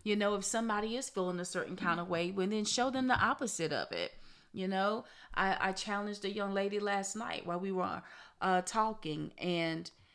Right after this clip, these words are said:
you know, while we were talking, and my whole thing to her was, before we ended our conversation,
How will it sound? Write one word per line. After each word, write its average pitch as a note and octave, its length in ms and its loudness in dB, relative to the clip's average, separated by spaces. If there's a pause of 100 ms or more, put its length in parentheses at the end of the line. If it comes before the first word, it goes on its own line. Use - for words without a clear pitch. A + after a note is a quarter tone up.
(240)
you F#3+ 100 4
know, E3+ 140 6
while E3+ 220 6
we F#3 100 6
were F3+ 80 4
talking, G#3+ 480 2
and F3+ 100 2
my F3+ 140 6
whole G3+ 260 4
thing G#3 300 2
to F#3+ 140 -2
her F3+ 220 2
was, E3+ 560 0 (340)
before F#3 340 4
we F#3+ 220 0
ended F#3 340 2
our F3 100 4
conversation, F3+ 960 -2